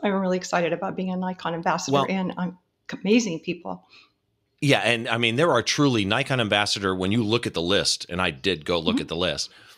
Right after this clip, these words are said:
Speaker 1: Yes.
Speaker 2: It is a who's who of photography that you're kind of grouped in there with, and Nikon's doing such amazing stuff right now with the, the Z six and Z seven, or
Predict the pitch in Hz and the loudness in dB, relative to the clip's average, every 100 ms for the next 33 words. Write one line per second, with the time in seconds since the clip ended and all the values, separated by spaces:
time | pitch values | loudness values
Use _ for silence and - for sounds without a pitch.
0 | _ 190 185 165 - - _ _ 160 180 | _ -8 -6 -6 -10 -20 _ _ 2 4
1 | 143 117 101 143 165 120 - 135 82 69 | 4 2 2 4 4 2 2 2 0 -6
2 | _ _ _ _ _ _ - 113 - 101 | _ _ _ _ _ _ 0 0 0 0
3 | 117 110 95 104 87 95 95 92 - 113 | 0 0 0 -2 0 -2 0 -2 -2 -2
4 | 95 80 113 104 131 131 92 85 90 104 | -2 0 -2 2 2 2 2 2 0 0
5 | 110 151 139 113 92 113 95 117 110 104 | 0 0 0 0 0 0 0 -2 0 0
6 | 98 82 85 - 156 - 87 80 82 87 | 0 -2 -2 0 0 0 -4 -2 -2 -2
7 | 95 107 101 95 92 85 92 90 - 92 | -2 0 -2 -2 -2 0 0 0 0 0
8 | - 87 80 85 - 95 95 87 80 | -2 -4 -2 -2 0 2 2 0 -2